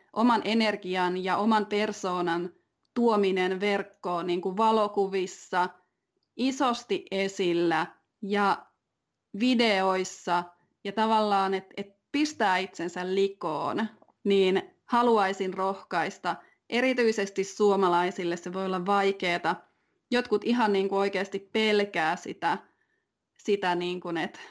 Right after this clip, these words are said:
et miten paljon kuraa sit saa henkilökohtaisesti, jos tuo itseään esille. Mut mun täytyy sanoa, et <clears throat> mä oon ollut jo useamman vuoden henkilökohtaisesti tosi paljon esillä ja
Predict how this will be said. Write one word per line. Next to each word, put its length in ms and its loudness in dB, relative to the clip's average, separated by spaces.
et 140 -8
miten 240 2
paljon 240 0
kuraa 460 2
sit 200 -6
saa 240 -4
henkilökohtaisesti, 1200 -4
jos 240 -2
tuo 240 0
itseään 680 0
esille. 760 2
Mut 140 0
mun 140 6
täytyy 320 -2
sanoa, 400 2
et 80 -4
<clears throat> 220 6
mä 100 4
oon 120 0
ollut 180 -2
jo 120 -2
useamman 460 -4
vuoden 360 0
henkilökohtaisesti 1300 -4
tosi 300 0
paljon 500 0
esillä 560 0
ja 180 0